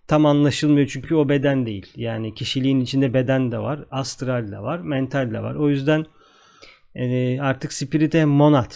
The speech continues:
demek gerekiyor. Zaten, e, ikili olarak vermeye gayret ediyoruz. E, bu alttan saymak ve üstten saymak ezoterik ya da, e, geleneksel anlama bir gönderme yapılıyor. Yani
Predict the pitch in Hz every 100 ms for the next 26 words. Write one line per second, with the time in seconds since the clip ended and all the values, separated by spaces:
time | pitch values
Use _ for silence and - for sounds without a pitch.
0 | - - 123 120 110 - 113 107 - 120
1 | 147 143 127 135 135 - 131 135 - 135
2 | - 147 151 143 139 131 123 123 - -
3 | 120 123 120 120 127 123 123 127 123 107
4 | 113 135 - - - - - _ _ _
5 | _ _ - 123 117 113 107 113 117 -
6 | - - - _ _ - _ 143 139 170
7 | 160 156 147 139 - 175 - 160 156 160
8 | 156 151 143 - 160 156 160 151 151 156
9 | - - 151 127 147 151 156 175 - -
10 | - - 131 147 135 156 165 165 - 131
11 | 127 127 120 131 139 143 - 156 151 -
12 | 131 135 135 147 143 139 127 127 131 135
13 | 135 139 131 123 110 104 131 139 131 127
14 | 117 117 -